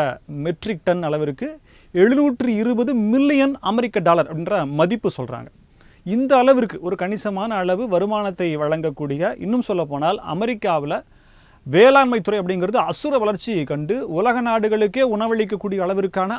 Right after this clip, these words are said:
அசுர வளர்ச்சியை கண்டிருக்கு. டெக்னாலஜி இன்னும் பல விஷயங்கள்ல அவங்க வேற எங்கேயோ இருக்கிறாங்க. So அவங்க ஃப்ரூட்ஸு இன்னும் வேற பல விஷயங்கள் எல்லாமே மற்ற நாடுகளுக்கு கொடுக்குறாங்க. இது அவங்க விவசாயிகளுக்கு ஒரு மிகப்பெரிய வருமானமாகும், நாட்டிற்கே ஒரு வருமானத்தையும் கொடுக்கக்கூடியது.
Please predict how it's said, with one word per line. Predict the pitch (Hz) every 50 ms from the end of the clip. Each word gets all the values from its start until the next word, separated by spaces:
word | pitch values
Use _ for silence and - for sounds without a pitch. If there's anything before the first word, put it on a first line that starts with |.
| - 170
அசுர | 180 - - 240 220
வளர்ச்சியை | 196 190 175 - 196 170
கண்டிருக்கு. | 165 156 151 143 135 143 139 - -
டெக்னாலஜி | 190 - - 233 233 220 214 196 156 190 190 185 196 185 175
இன்னும் | 190 214 240 226 202 165 131 -
பல | 175 196 214 214
விஷயங்கள்ல | 202 - - 233 214 185 180 196 214 196
அவங்க | 180 156 143 139
வேற | 147 165 165 160
எங்கேயோ | 165 165 180 165
இருக்கிறாங்க. | 151 151 143 151 131 131 - - - _ - - - - -
So | - 247 214 185
அவங்க | 202 226 220 202 165
ஃப்ரூட்ஸு | - - 247 262 254 208 - - 214 202 190 185 190 170 185
இன்னும் | 220 247 254 220 180 180
வேற | 185 208 202 175 -
பல | 190 202 214 196
விஷயங்கள் | 185 - 247 233 208 185
எல்லாமே | 180 175 175 208 262 233
மற்ற | 185 - 185 185
நாடுகளுக்கு | 175 175 170 170 156 156
கொடுக்குறாங்க. | 143 135 143 139 139 170 254 311 311 - 226 233
இது | 247 269 302 294 220
அவங்க | 196 208 226 220 214 196 180
விவசாயிகளுக்கு | 208 262 285 - 302 294 247 220 208 196 190 180 - 269 254 214 165
ஒரு | 165 156 151
மிகப்பெரிய | 156 165 196 196 226 226 233 226 180
வருமானமாகும், | 170 175 185 180 165 156 147 135 190 240 247 175 147
நாட்டிற்கே | 151 196 240 226 - 247 208 196 - 233 233 220 196 160 127 - - - - - - - _ _ 226
ஒரு | 202 202 196 190 185 180 175 170 160 156 151 151 175
வருமானத்தையும் | 175 196 202 196 180 160 139 - 160 185 175 165
கொடுக்கக்கூடியது. | 165 156 143 131 131 123 - -